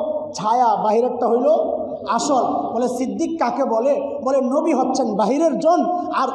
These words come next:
ওই আয়নার ভিতরে যাকে হুবহু দেখা যায়,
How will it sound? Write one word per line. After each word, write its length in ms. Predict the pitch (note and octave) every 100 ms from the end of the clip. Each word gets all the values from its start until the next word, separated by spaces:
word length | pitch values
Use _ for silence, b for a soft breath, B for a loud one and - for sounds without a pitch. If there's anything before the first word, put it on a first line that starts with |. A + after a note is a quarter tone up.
| D4
ওই 120 | D#4+
আয়নার 460 | C#4+ E4+ F#4+ F4+
ভিতরে 360 | A#3 C4 C#4+ D#4+
যাকে 240 | - B3+
হুবহু 540 | A#3+ G3+ E4 G4 E4 -
দেখা 260 | C4 -
যায়, 220 | D4 C#4+